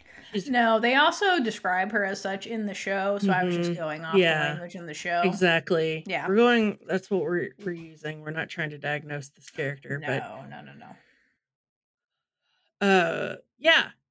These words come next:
Speaker 1: So I really think Mother Superior comes, when she comes around, she is the best ally to have on your side because she is very capable and very intelligent and obviously has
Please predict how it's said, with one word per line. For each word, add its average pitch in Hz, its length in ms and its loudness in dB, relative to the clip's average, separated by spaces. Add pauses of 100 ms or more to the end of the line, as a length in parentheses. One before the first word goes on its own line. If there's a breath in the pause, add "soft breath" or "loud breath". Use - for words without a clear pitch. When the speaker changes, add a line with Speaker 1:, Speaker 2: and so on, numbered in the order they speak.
(480)
Speaker 1:
So 247 440 4
I 240 80 4
really 269 280 2
think 269 220 2
Mother 226 200 6
Superior 196 420 8
comes, 185 380 4
when 220 140 8
she 247 160 4
comes 247 280 6
around, 226 520 8 (460)
she 226 340 8
is 208 480 8 (600)
the 202 120 8
best 190 360 4
ally 190 360 6
to 180 80 4
have 170 260 2
on 175 160 2
your 156 120 -8
side 156 400 0
because 156 720 -4 (360)
she 196 280 8
is 175 260 4
very 180 400 6
capable 185 800 4
and 170 540 0
very 175 480 0
intelligent 160 840 -4 (1080)
and 202 180 6
obviously 185 1000 6
has 165 600 0